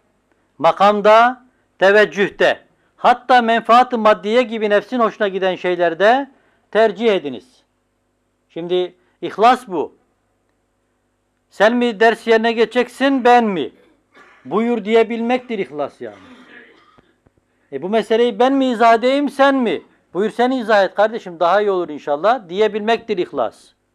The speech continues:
Hizmete koşulacak, "Ya sen git kardeşim." demek değil, "Ben giderim." demektir. Yani hizmette en ileri, ücrette en geri olabilmektir ihlas. Onun için Üstadımız diyor ki, "Teveccühte,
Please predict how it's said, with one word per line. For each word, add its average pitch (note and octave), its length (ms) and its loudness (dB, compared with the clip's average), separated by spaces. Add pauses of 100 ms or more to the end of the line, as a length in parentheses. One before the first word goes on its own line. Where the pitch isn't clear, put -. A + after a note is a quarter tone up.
(1040)
Hizmete G#3 420 0
koşulacak, A#3 720 0 (400)
"Ya F3+ 220 -2
sen B3 260 -4
git A3+ 160 -8
kardeşim." G#3+ 520 -4
demek G3 340 -6
değil, G#3+ 380 -4 (520)
"Ben A3+ 320 2
giderim." G#3+ 440 0
demektir. E3+ 580 -4 (260)
Yani F3+ 320 0
hizmette G#3 800 -2
en B3 240 0
ileri, G#3+ 560 -4 (320)
ücrette G#3 640 -4 (100)
en C4 280 2
geri A3 220 2
olabilmektir G#3+ 720 -2
ihlas. C3+ 400 -6 (800)
Onun D#3 120 -8
için F#3 100 -14
Üstadımız F#3+ 320 -4
diyor C#4 140 -6
ki, A#3+ 240 -12 (220)
"Teveccühte, F#3+ 880 0